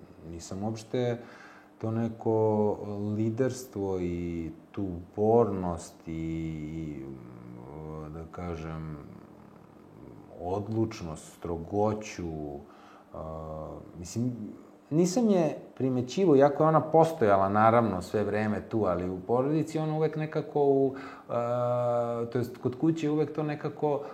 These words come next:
u nekoj, e, zamaskiranoj verziji ljubavi, jel tako, ovaj, a ovde jednostavno sve te principe njihovog rada i, a, njihove karak-, karakterne osobine vidiš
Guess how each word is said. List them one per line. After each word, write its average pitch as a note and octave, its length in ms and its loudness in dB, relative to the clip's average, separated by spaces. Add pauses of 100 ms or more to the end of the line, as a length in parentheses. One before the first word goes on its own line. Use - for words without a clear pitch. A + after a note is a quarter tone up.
(160)
u B2 100 -2
nekoj, B2+ 840 4
e, A#2+ 340 6 (200)
zamaskiranoj B2+ 880 0
verziji A#2+ 440 4
ljubavi, A#2+ 580 6
jel F#2 220 -2
tako, G2 400 2
ovaj, F2+ 640 0
a D#2 60 -2
ovde G#2+ 360 0
jednostavno A#2+ 480 -2
sve B2 180 -4
te B2 180 -6
principe B2 680 -4
njihovog A2+ 520 -2
rada A2 540 -2
i, G2+ 280 -2 (360)
a, G2 1080 -2 (400)
njihove A2 640 0
karak-, A2 320 2
karakterne A2 540 2
osobine A2+ 520 -2
vidiš A2 600 0